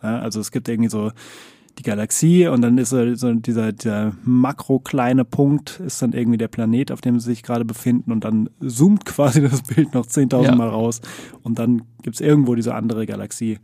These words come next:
Speaker 1: in der sich Thrawn und, und Ezra
Speaker 2: Vielleicht.
Speaker 1: befinden sollen. Vielleicht befinden sollen, genau.
Speaker 2: Dann wollen wir noch ganz kurz, bevor wir kritisch werden, unsere Lieblingsmomente aufzählen. Was, was hat uns denn richtig gut gefallen? Also ich muss auf jeden Fall,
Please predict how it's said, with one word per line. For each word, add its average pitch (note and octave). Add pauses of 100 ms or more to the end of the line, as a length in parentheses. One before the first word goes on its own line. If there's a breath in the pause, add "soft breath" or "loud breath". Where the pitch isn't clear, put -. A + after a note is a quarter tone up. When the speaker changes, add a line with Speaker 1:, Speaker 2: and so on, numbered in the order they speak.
(560 soft breath)
Speaker 1:
in A2+
der A2
sich - (140)
Thrawn G#2 (160)
und, G#2
und A2+
Ezra G#2+ (640)
Speaker 2:
Vielleicht. A#2+
Speaker 1:
befinden A2+
sollen. G#2 (200)
Vielleicht B2
befinden D3
sollen, D3+ (180)
genau. - (480 loud breath)
Speaker 2:
Dann B2+
wollen C3+
wir C3+
noch B2
ganz C3
kurz, B2+
bevor B2+
wir B2
kritisch -
werden, A2+
unsere B2
Lieblingsmomente A#2 (240)
aufzählen. A#2+ (800 loud breath)
Was, -
was D#3+
hat D3
uns C3+
denn C3+
richtig D3
gut -
gefallen? C3+
Also C#3+
ich D3
muss D#3
auf C#3+
jeden C#3+
Fall, C3